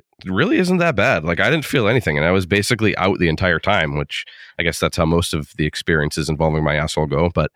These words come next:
the prep was the worst part. Like, I had to expel straight fire liquid from my anus for, like, three days prior,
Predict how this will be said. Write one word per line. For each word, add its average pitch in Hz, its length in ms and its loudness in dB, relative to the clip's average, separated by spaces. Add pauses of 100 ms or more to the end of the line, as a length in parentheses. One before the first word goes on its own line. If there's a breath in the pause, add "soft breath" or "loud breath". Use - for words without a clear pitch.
(100)
the 120 80 0
prep 214 260 -2
was 139 160 0
the 110 80 0
worst 120 240 -2
part. 127 300 -2 (280)
Like, 98 140 0
I 107 80 2
had 147 200 0
to 139 180 2
expel 113 400 -2
straight - 340 0
fire 104 300 2
liquid 82 260 0
from 85 120 0
my 82 100 2
anus 87 260 0
for, 82 140 -2
like, 78 160 -2
three 113 280 0
days 98 380 2
prior, 82 460 0